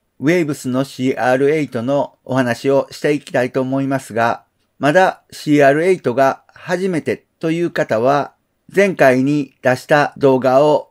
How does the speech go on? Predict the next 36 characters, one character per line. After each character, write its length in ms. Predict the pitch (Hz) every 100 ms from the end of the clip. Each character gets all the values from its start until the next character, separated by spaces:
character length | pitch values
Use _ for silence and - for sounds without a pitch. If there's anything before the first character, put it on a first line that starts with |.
| _
参 280 | - 175 170
考 220 | 156 170
に 360 | 170 180 180 - -
し 100 | -
て 140 | 202
か 160 | 190 175
ら、 320 | 190 185 - _ _ _ _ _
こ 120 | 160
ち 100 | 147
ら 100 | 160
の 140 | 160 135
動 180 | 131 117
画 220 | 127 151
を 180 | 131 -
見 120 | 156
て 140 | 160
い 60 | 151
た 140 | 151
だ 140 | 143 139
く 120 | 160
方 220 | 143 117
が 320 | 135 147 - _ _ _ _
理 160 | - 165
解 260 | 143 135
が 240 | 131 147 -
し 160 | - 165
や 120 | 165
す 140 | - 135
い 80 |
と 160 | - 143
思 200 | 139 147
い 60 | 139
ま 140 | 143
す 100 | 139
の 160 | 117 110
で、 320 | 147 131